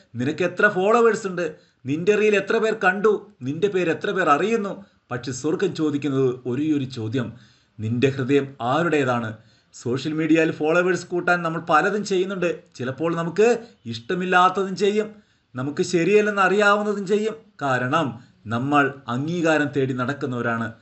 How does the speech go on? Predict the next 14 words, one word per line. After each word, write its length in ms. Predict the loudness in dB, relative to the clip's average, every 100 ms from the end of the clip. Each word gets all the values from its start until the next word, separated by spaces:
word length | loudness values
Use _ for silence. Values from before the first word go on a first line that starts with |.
| _ _ _
പക്ഷെ 220 | -8 -4 0
ദൈവം 340 | 2 2 2
നമ്മളോട് 640 | 0 2 4 4 4 2
ലൈക്ക് 300 | 0 0 -2
ചോദിക്കുന്നില്ല, 840 | 0 2 2 -2 -2 0 0 -2 -18 _ -8
അവൻ 280 | -4 -4 -4
ചോദിക്കുന്നത് 920 | -2 0 0 -2 2 2 2 -2 -12 _
വിശ്വസ്തത. 680 | -10 -8 -6 -6 -6 -4 -4 -6 -14 _ _ _
സ്വർഗത്തിൽ 520 | -4 0 0 2 2
നിന്റെ 200 | 2 0
പേര് 200 | 2 2
എഴുതപ്പെടുന്നത് 800 | 2 2 0 -2 0 2 2 0 -6 -8
നീ 140 | -6
പ്രശസ്തനായതുകൊണ്ടല്ല, 1300 | -4 -4 -6 -6 -2 0 2 0 2 4 4 2 -8